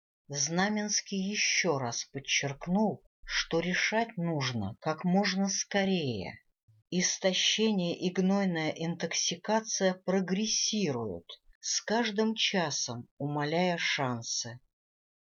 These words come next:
В ответ на замечание Воинова,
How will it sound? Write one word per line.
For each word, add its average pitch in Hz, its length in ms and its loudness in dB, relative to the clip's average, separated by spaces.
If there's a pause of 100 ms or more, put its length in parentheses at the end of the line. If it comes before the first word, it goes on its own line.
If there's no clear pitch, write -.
(480)
В 135 120 -4
ответ 170 400 0
на 165 120 0
замечание 165 760 0
Воинова, 151 680 0